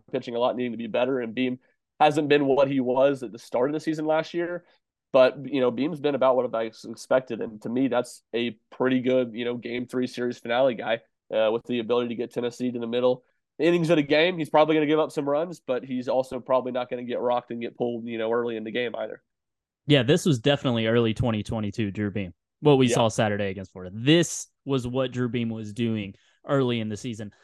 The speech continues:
Speaker 2: last year. How about this for a stat? You talk about fun stats or interesting stats. As a pitching for the whole, as a whole for Florida,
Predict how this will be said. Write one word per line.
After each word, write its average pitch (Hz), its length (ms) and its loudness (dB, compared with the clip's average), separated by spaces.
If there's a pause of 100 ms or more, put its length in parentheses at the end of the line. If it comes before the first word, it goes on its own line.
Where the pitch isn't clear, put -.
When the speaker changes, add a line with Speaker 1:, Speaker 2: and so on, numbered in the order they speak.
(200)
Speaker 2:
last 127 260 -2
year. 135 100 -2
How 226 140 -2
about 254 300 -6
this 165 180 -4
for 107 220 -8
a 101 40 -10
stat? 104 260 -6
You 113 40 -8
talk 165 200 2
about - 140 0
fun 143 360 -4
stats 139 440 -4
or 107 120 -4 (240)
interesting 147 500 0
stats. 160 480 2
As 151 140 0
a - 40 -12
pitching 233 300 -6
for 160 140 -8
the 123 80 -2
whole, - 280 -8
as 143 140 -2
a - 60 -4
whole 139 360 2 (140)
for - 100 -2
Florida, 143 440 2